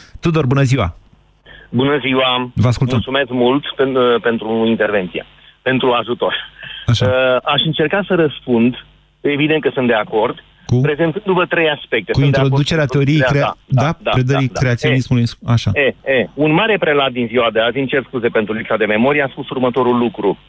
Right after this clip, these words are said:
Speaker 2: „Știința a avansat atât de mult încât aproape a ajuns din urmă religia.”
Speaker 1: Mhm.
Speaker 2: Alt aspect.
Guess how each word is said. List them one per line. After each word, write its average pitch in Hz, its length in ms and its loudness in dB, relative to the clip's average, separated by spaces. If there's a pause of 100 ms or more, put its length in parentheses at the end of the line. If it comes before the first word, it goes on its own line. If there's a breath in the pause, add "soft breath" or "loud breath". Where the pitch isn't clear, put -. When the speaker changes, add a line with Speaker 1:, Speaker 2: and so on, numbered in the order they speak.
(420 loud breath)
Speaker 2:
„Știința 131 540 0
a 156 160 0
avansat 123 440 -2
atât 131 240 -2
de 131 80 2
mult 127 240 2
încât 123 280 2
aproape 123 480 0
a 117 200 -2
ajuns 120 340 0
din 101 200 2
urmă 113 420 2
religia.” 104 760 -4 (640 soft breath)
Speaker 1:
Mhm. 92 300 2
Speaker 2:
Alt 156 280 -2
aspect. - 520 -6